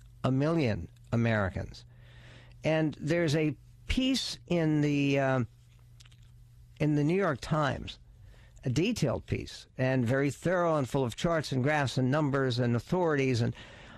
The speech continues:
but it basically asks the question, why is America, with all our advantages and our technological advancement, we were the first up with vaccines because it was developed largely by that Operation Warp Speed.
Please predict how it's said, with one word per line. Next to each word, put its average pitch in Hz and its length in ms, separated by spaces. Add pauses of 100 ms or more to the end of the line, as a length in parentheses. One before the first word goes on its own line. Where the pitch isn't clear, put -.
(160)
but 170 120
it 170 60
basically 247 440
asks 175 180
the 170 60
question, 233 460 (540)
why 254 680 (180)
is 160 200
America, 165 520
with 151 180
all 175 180
our 247 180
advantages 127 920
and 135 200
our 131 140
technological 143 920
advancement, 120 640
we 202 160
were 254 160
the 160 120
first 233 600 (200)
up 233 280
with 143 280
vaccines 160 800
because 139 340
it 156 60
was 151 120
developed 165 480
largely 170 400
by 147 220
that 147 140
Operation 156 580
Warp 147 200
Speed. 220 380